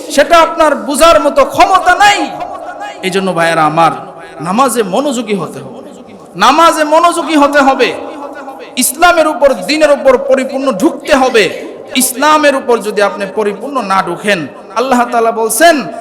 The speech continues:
যে, "ইসলামের ভিতরে পরিপূর্ণ ঢুকো, পরিপূর্ণ ঢুকো।" ইসলামের ভিতরে ঢুকা ছাড়া জান্নাতে যাওয়া সম্ভব না। ইসলামের পরিপূর্ণ কাজ করা ছাড়া আপনার জান্নাতে যাওয়া সম্ভব হবে না।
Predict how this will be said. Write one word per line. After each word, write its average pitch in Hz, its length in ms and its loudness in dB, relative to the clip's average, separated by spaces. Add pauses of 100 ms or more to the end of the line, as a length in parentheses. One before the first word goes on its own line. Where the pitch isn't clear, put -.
(160)
যে, 214 160 2
"ইসলামের 302 480 0
ভিতরে 285 340 2
পরিপূর্ণ 370 540 -2
ঢুকো, 320 580 4 (340)
পরিপূর্ণ 359 760 2
ঢুকো।" 254 580 2
ইসলামের 262 460 -2
ভিতরে 220 340 -4
ঢুকা 226 340 0
ছাড়া 269 480 2 (280)
জান্নাতে 202 440 -2
যাওয়া 180 200 -2
সম্ভব 175 480 -6
না। 175 220 -2 (220)
ইসলামের 339 420 0 (100)
পরিপূর্ণ 285 440 -2
কাজ 269 500 -2
করা 294 240 4
ছাড়া 277 460 2 (240)
আপনার 208 400 0 (300)
জান্নাতে 262 440 2
যাওয়া 214 200 2
সম্ভব 196 440 -4
হবে 170 240 -4
না। 165 220 0